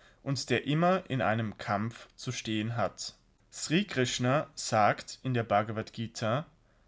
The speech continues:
„Mama ivamso jiva loke.“ Dieser jemand ist ein geliebter Teil meiner selbst. Bhagavad Gita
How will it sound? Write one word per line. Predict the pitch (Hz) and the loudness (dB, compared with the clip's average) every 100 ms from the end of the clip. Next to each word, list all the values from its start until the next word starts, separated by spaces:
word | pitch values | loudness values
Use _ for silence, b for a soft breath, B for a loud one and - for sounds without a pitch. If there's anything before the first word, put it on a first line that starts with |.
| b b b b | b b b b
„Mama | 113 117 113 117 139 156 - | 0 2 6 6 6 4 -2
ivamso | 131 120 110 107 - 131 147 151 | 0 2 2 0 -4 -2 -4 -6
jiva | - 123 113 104 113 - | -4 0 2 2 2 -2
loke.“ | 123 123 - 117 104 87 - _ _ _ _ - | -4 -2 -2 -2 -2 -6 -14 _ _ _ _ -4
Dieser | 143 123 123 123 - - _ - | -2 4 6 6 2 -6 _ -2
jemand | 127 175 151 104 104 143 - - - _ _ _ | 2 2 4 2 0 -2 -6 -8 -16 _ _ _
ist | 127 - - | -2 0 0
ein | 120 | -2
geliebter | 120 117 165 - 175 - | -2 -2 -4 -2 -6 -2
Teil | 120 104 113 120 - | 0 2 2 -2 -6
meiner | 104 101 104 113 | -6 -2 0 -2
selbst. | - 107 101 - - - _ _ _ - _ _ | -2 -2 -4 -8 -14 -14 _ _ _ -20 _ _
Bhagavad | 117 127 156 160 - | 4 4 2 0 -2
Gita | 127 123 - 127 143 | -6 -6 -4 -2 -2